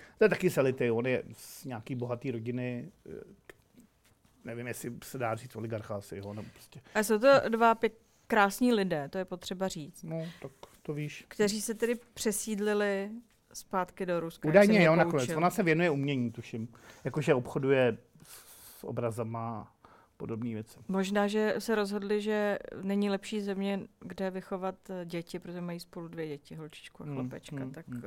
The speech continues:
Speaker 2: eh, jsou tam.
Speaker 1: Všimni si mimochodem, že v těch oficiálních životopisech se ten kluk jmenuje Leonid. A u té holky to jméno většinou chybí.
Speaker 2: Mluvíme o těch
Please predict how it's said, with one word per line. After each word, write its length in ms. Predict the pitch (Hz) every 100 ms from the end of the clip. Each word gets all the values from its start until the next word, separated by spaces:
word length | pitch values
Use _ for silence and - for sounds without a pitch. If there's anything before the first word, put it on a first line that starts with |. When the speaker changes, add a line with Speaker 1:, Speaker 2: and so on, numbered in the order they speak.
| 170
Speaker 2:
eh, 40 |
jsou 220 | 165 185
tam. 120 | 175 139
Speaker 1:
Všimni 260 | 160 175
si 120 | 175
mimochodem, 500 | 180 165 160 160 151
že 120 | 151 151
v 60 |
těch 220 | - 147
oficiálních 600 | 135 160 - 151 147 156
životopisech 640 | 143 135 131 127 139 156 - - - -
se 160 | 165
ten 180 | 147 151
kluk 220 | 147 170
jmenuje 540 | 156 143 139 127 104 - _ _ _ -
Leonid. 420 | 120 110 104 87 _ _ - - -
A 60 | 120
u 120 | 123
té 160 | 139 127
holky 260 | 123 120
to 140 | 123 123
jméno 260 | 120 120
většinou 320 | 113 110 123
chybí. 280 | 110 107 - - - _ _ _ _
Speaker 2:
Mluvíme 300 | 196 196 202
o 120 | -
těch 440 | 185 - 190 -